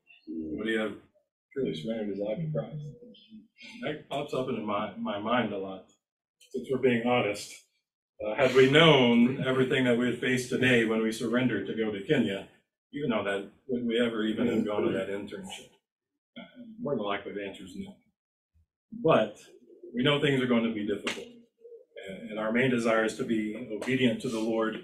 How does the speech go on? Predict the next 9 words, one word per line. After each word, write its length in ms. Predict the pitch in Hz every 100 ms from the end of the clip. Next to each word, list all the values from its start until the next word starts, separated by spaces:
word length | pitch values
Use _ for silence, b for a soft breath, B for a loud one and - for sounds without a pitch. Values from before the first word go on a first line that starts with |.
| -
to 60 |
be 120 | 113 110
obedient 400 | 110 117 113 -
to 100 | 104
his 120 | 101 -
calling, 400 | 107 107 104 101 _ _ _ _ 117
regardless 720 | 113 131 160 135 104 107 - - _ _ -
of 100 | 113
what 420 | 113 117 107